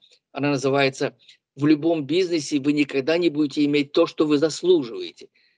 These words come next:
Вы будете иметь только ровно то, на чём вы договоритесь". Поэтому тот самый момент, когда, я уверен, Зеленский и его команда проявят свой талант дипломатический,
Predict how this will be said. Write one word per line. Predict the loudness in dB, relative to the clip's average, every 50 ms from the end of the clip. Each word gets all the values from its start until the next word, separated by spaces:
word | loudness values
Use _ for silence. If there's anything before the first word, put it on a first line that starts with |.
| _ _
Вы | -10 -2
будете | 0 0 0 0 0
иметь | 0 0 0 0
только | 2 0 0 0 -2 -4 -2
ровно | 0 0 2 2 0 -2
то, | -4 _ 2 4 4 4
на | 2 0 -6
чём | -4 -4 -4 -2
вы | -2 -4 -4
договоритесь". | -4 -4 -4 -4 -4 -2 -4 -4 -6 -8 -10 -16 -20 -20 -20 -20 -20 -20 _
Поэтому | _ -4 -2 -2 0 -2 -2
тот | 0 2 0 0 0
самый | -2 -2 0 0 0 0
момент, | 0 0 -2 0 2 2 2 2 0 -4 -10 -18 _ _ _ _ _ _ _
когда, | -8 -6 -6 -6 -4 0 0 2 2 0 -2 -4 _ _ _ _ _ _ _ _ _ _ _ _ _ _ _ _
я | -6 -2 0 0 0
уверен, | -2 -4 -6 -4 0 2 2 2 2 0 -4 -8 -14 _ _
Зеленский | -20 -18 -10 -8 -6 -2 0 0 0 0 -2 -8 -14 -14 -14
и | -12 -8 -6
его | -6 -4 -4 -4 -4
команда | -4 -4 -4 -2 0 0 0 0 0 0 -2
проявят | -2 -2 -2 -4 -2 0 -2 0 0 -2 -4 -4 -8
свой | -6 -2 -2 -2
талант | -2 -4 -4 -2 0 2 2 2 2 0 -4 -8
дипломатический, | -12 -10 -6 -4 -4 -2 -4 -4 -6 -8 -10 -10 -12 -12 -10 -10 -10